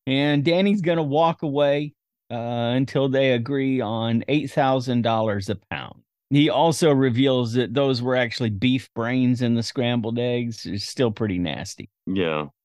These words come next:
Speaker 2: "I'm a dog."
Speaker 1: "I'm a dog." He grabs the oven mitts and puts them to his head like floppy <laughs> ears.
Speaker 2: Yeah.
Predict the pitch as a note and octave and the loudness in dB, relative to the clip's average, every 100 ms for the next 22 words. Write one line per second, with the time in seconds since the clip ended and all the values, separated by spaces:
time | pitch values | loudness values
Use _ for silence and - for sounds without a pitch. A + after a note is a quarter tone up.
0 | _ A2 D#3 C#3+ F2 A2 D3+ C#3+ A2 D#2+ | _ -4 0 0 -2 -2 0 2 2 0
1 | - _ _ _ - E3 F#3 D3 B2+ E3 | -6 _ _ _ -2 0 2 0 2 4
2 | D3+ C#3+ C3+ F3 F#3 D#3+ D3+ D3 D#3 E3+ | 4 2 0 2 2 0 -4 -2 -2 -2
3 | C#3+ C3+ B2 - - A2+ D#3 C#3+ D3 C#3 | -2 -2 -2 -4 -6 -4 -4 -4 -4 -2
4 | C#3 A2 - C3 B2 A#2 - B2 B2+ C3+ | -2 -2 -2 0 0 -2 -4 -2 -2 0
5 | B2+ F#2 C3 - C#3+ - G3+ - - F#3 | -2 -2 -4 -2 -2 -4 -8 -8 -10 -10
6 | - A3 - - - E3+ F3 G2 F#2+ F#2 | -8 -8 -8 -8 -6 -4 0 0 2 0